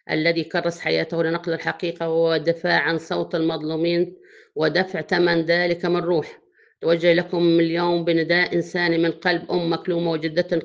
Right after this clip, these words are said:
قلقة على حفيدها المريض الذي يعاني من وضع صحي صعب،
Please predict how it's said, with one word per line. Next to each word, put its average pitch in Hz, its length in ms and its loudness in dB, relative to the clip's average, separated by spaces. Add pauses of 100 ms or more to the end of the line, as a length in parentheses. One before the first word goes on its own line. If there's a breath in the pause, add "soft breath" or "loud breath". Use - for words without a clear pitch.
قلقة 160 340 -4
على 160 240 2
حفيدها 160 680 -4
المريض 165 460 0 (640 soft breath)
الذي 175 340 0
يعاني 170 420 4
من 165 140 2
وضع 165 300 -2
صحي 180 400 -4
صعب، 156 400 -4